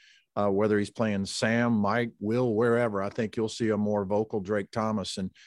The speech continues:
he has played that position before. And there are multiple guys who've played multiple linebacking positions, and they're trying to teach as many of them as they can to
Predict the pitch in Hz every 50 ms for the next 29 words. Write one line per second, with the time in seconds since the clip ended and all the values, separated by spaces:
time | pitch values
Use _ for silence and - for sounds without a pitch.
0 | - _ _ 123 123 120 123 117 117 113 - - - 117 110 113 101 107 104 -
1 | - 117 101 98 110 113 - - 104 101 98 95 - - 113 117 117 113 110 110
2 | 110 110 110 113 110 107 107 110 131 - - 123 107 101 98 104 98 101 101 98
3 | - 110 98 - - - 110 107 101 92 - _ - - _ _ _ _ - -
4 | 120 113 107 101 - 117 110 101 101 104 107 110 107 104 104 101 104 101 - 104
5 | 98 - 104 90 92 113 127 123 - - 101 92 104 98 98 98 95 - - 117
6 | 113 110 107 95 - - 135 117 104 - - - - - - _ 110 107 92 107
7 | 104 110 120 120 117 117 110 107 107 101 104 101 98 101 98 - 98 98 95 -
8 | - 127 131 135 120 104 95 95 - - _ _ _ _ _ _ _ _ - -
9 | 120 110 107 104 101 101 98